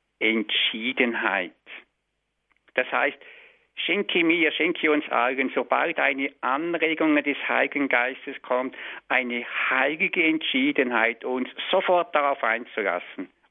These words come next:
ohne zu zögern, ohne lang über alle Wenn und Aber nachzugrübeln.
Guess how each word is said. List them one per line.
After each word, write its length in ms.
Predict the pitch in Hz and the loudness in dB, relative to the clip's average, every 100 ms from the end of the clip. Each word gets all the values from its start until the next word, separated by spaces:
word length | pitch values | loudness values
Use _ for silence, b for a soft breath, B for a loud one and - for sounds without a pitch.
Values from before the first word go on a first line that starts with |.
| - | 2
ohne 320 | 170 175 160 | 2 2 0
zu 180 | - 156 | 0 -2
zögern, 560 | - 143 143 143 143 143 B B B B | 2 2 4 2 0 -6 B B B B
ohne 340 | 143 147 156 156 | 0 2 4 4
lang 280 | 135 143 147 | 4 2 -2
über 200 | 135 127 | 0 2
alle 360 | 127 135 135 | 2 0 -2
Wenn 240 | 131 131 135 | 0 0 2
und 240 | 127 123 | 0 0
Aber 340 | 117 117 120 | 0 0 -2
nachzugrübeln. 1400 | 123 113 110 117 - 135 - 110 110 113 113 110 107 104 | -4 0 0 -2 -8 -10 -4 0 0 2 0 0 -2 -4